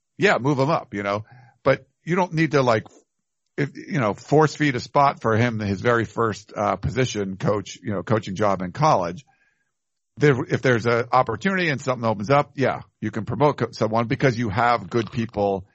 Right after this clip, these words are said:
in the pipeline. But ideally, those good people in the pipeline, they're at a high level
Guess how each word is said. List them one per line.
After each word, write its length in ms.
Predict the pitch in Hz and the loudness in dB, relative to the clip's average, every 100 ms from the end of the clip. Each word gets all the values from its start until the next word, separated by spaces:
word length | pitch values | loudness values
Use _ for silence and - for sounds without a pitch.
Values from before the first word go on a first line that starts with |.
| _ _ _ 120 | _ _ _ -2
in 140 | 127 | -2
the 60 | 107 | 0
pipeline. 680 | 127 127 95 78 73 69 - _ _ _ - | 0 0 -2 -8 -10 -12 -18 _ _ _ -2
But 280 | 120 117 _ _ _ _ _ | 0 0 _ _ _ _ _
ideally, 720 | 127 117 196 202 143 143 - - | 0 2 2 2 0 -4 -8 -4
those 200 | 131 117 | -2 -2
good 140 | 151 | -2
people 260 | 151 143 135 | -2 0 0
in 60 | 120 | 0
the 80 | |
pipeline, 640 | 135 127 127 123 120 117 117 _ _ _ | 0 0 0 -2 -2 -4 -10 _ _ _
they're 240 | - 135 139 | 2 4 4
at 80 | |
a 40 | 113 | 2
high 200 | 127 135 | 2 2
level 640 | 131 117 120 120 117 | 0 0 -2 -2 -4